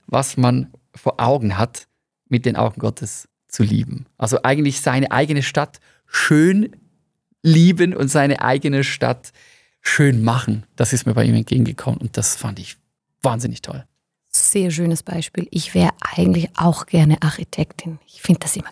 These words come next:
Speaker 2: geil, oder?
Speaker 1: Ich find, das ist schon eigentlich die, die perfekte, äh, Verbindung
Speaker 2: Ja.
Speaker 1: von eigentlich sehr praktisch. Also ich stelle mir vor, der Christian macht ja keine, der macht Häuser,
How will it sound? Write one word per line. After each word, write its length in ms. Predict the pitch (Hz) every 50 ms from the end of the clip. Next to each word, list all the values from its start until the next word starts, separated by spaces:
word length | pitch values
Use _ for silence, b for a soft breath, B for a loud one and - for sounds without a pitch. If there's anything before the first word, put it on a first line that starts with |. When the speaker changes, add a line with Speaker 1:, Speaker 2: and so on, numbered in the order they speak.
| - _
Speaker 2:
geil, 280 | - 165 180 175 151 156
oder? 220 | 160 - 180 175 - _ _ _ _ _ _ _ _ _ _ _ _
Speaker 1:
Ich 120 | - 180 -
find, 160 | - 269 233
das 120 | 196 170 156
ist 340 | 156 127 - - - 139 -
schon 200 | - - 175 185
eigentlich 320 | 160 170 170 147 131 -
die, 260 | - 147 143 139 -
die 480 | - - 139 131 135 135 131 127 123 127 - 131 - -
perfekte, 680 | - 131 120 - - 165 170 - _ - 170 160 -
äh, 140 | - 139 -
Verbindung 720 | - - - - 135 123 160 175 180 160 117 107 104 107 - _ -
Speaker 2:
Ja. 80 | 170
Speaker 1:
von 200 | 151 143 131 -
eigentlich 360 | 139 135 135 127 131 127 120
sehr 220 | - - 151 160 165
praktisch. 380 | - - 160 160 - - 135
Also 180 | 143 131 147 139 B B B B B B B B
ich 120 | 170 -
stelle 280 | - - 208 220 233 208
mir 180 | 208 196 185 -
vor, 180 | - 165 147
der 120 | 117 123 120
Christian 360 | - - 185 - - 147 147
macht 180 | 156 - -
ja 80 | - 143
keine, 360 | - - - 180 180 170 151 B B B B B B -
der 80 | 156
macht 280 | 156 156 123 - - -
Häuser, 380 | 165 180 175 - 120 110 98